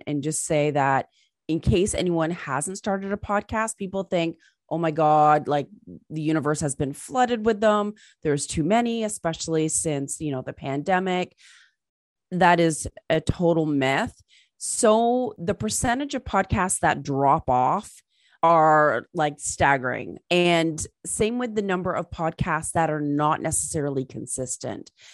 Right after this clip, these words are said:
They've done, like, seven episodes and then they've fallen off, or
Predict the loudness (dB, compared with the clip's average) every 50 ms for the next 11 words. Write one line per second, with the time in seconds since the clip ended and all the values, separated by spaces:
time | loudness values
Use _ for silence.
0 | -20 _ -4 2 4 6 6 6 6 4 4 4 4 4 2 0 -2 -2 -4 -2
1 | -2 0 0 0 0 0 0 -2 -2 -4 -2 0 0 0 2 2 0 -2 -4 -4
2 | -6 -6 -4 -2 -2 -2 0 -2 -2 -4 -2 0 0 2 2 2 0 -2 -2 -4
3 | -4 -6 -8 -12 -16 _ _ _ _ _ 0 4 8 8 10 10 10 8 8 8
4 | 6 6 4 4 2